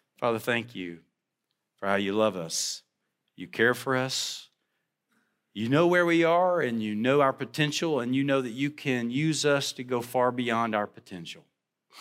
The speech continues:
Father, I thank you for this school. I thank you for each student, faculty, and I thank you for what it has become and what it's going to be.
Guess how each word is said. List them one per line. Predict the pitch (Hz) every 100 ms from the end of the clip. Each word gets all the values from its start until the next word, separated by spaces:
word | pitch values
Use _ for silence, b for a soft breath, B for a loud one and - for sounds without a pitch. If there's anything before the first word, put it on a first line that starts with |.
| B B B -
Father, | 156 151
I | 143
thank | 156 156 165
you | 139
for | 139
this | 143 135
school. | - 156 139 104 98
I |
thank | 117 120 113
you | 113
for | 120
each | 120 120
student, | - 151 160 165 180 - _ _ _ - -
faculty, | 143 139 147 139 135
and | 107
I |
thank | 104 139
you | 139
for | 113 123
what | 135 160 151
it | 117
has | 127 120
become | 107 - - 147 160 160
and | 104 107
what | 123
it's | 110 -
going | 117 127 120
to |
be. | 117 113 95 87